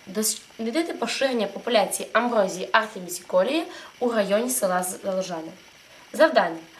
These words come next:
провести дослідження поширення популяції амброзії у районі села Заложани, з'ясувати ступінь щільності на ділянках різними умовами зростання, проаналізувати селекцію видового складу рослин, зниження рельєфу, спричиненої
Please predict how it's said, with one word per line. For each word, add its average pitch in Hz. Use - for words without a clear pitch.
провести 202
дослідження 269
поширення 226
популяції 196
амброзії 220
у 240
районі 208
села 190
Заложани, 185
з'ясувати 269
ступінь 220
щільності 254
на 240
ділянках 202
різними 277
умовами 190
зростання, 175
проаналізувати 294
селекцію 226
видового 214
складу 185
рослин, 220
зниження 214
рельєфу, 202
спричиненої 320